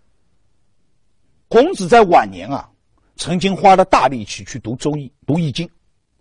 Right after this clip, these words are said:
孔子的学生看见就觉得有点奇怪，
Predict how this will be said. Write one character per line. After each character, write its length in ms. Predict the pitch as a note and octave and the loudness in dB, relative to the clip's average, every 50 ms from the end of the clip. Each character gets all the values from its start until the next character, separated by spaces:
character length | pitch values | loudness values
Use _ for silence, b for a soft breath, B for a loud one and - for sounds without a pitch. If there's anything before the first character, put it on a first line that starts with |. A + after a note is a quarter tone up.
| b b b b b b b b b b | b b b b b b b b b b
孔 180 | - - F3+ A#3+ E4+ A4 G#4+ | -4 2 4 4 4 4 0
子 120 | G#3+ G#3+ | 0 4
的 100 | G3+ G3 | 4 4
学 280 | - - - F#3+ B3+ F4+ | 4 4 2 2 4 4
生 200 | - F#4 F#4+ F4 - | 2 0 -2 -4 -6
看 200 | - - - A3 | -4 -2 0 0
见 140 | F#3 F#3+ F3+ | 0 -2 -4
就 140 | E3 F3+ F3+ | -2 -4 -4
觉 160 | - E3 E3+ | -2 -2 -2
得 80 | F#3+ A3 | 0 -2
有 140 | G3 A3 F#3+ | -4 -4 -6
点 120 | A#2+ - | -8 -10
奇 220 | - - - - | -10 -12 -14 -12
怪， 180 | C#3+ - - - | -10 -10 -10 -10